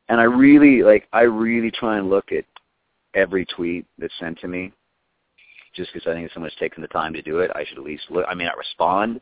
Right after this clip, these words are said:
but I want to at least read it. Um, and I was constantly trying to, you know, my feed was catching up and catching up and loading, and then I lost, like,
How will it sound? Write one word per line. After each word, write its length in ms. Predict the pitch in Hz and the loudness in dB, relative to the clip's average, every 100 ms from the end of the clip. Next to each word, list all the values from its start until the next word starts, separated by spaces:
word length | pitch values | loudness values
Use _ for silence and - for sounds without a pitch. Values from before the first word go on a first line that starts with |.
| _ | _
but 100 | - | -2
I 40 | 82 | -2
want 180 | 82 78 | -2 -8
to 40 | |
at 40 | 73 | -12
least 180 | 69 - 69 | -16 -20 -20
read 220 | 76 78 | -16 -4
it. 120 | 101 - - _ _ _ _ _ - | -6 -6 -20 _ _ _ _ _ -6
Um, 480 | 85 82 80 73 69 _ _ _ _ _ - | -2 -2 -4 -8 -18 _ _ _ _ _ -4
and 400 | 98 95 92 90 _ _ _ _ _ _ _ _ - | -2 -2 -4 -12 _ _ _ _ _ _ _ _ -6
I 80 | - | -6
was 120 | - - | -6 -8
constantly 440 | 131 120 - 110 | -6 -6 -8 -10
trying 220 | - 110 | -4 -4
to, 80 | 92 | -4
you 80 | 87 | -8
know, 120 | 85 80 | -10 -10
my 160 | 82 - | -10 -10
feed 140 | 117 92 | -10 -10
was 160 | 82 - | -10 -10
catching 360 | 98 - 87 | -10 -10 -8
up 200 | 107 - | -6 -8
and 80 | 87 | -10
catching 300 | 87 - 98 | -14 -12 -10
up 160 | 104 - | -12 -10
and 120 | 85 | -6
loading, 340 | 98 95 92 82 | -2 -2 -6 -10
and 120 | 87 | -8
then 140 | 90 | -8
I 100 | 78 | -6
lost, 400 | 92 101 101 - | 0 2 2 0
like, 300 | 95 87 _ | -2 -2 _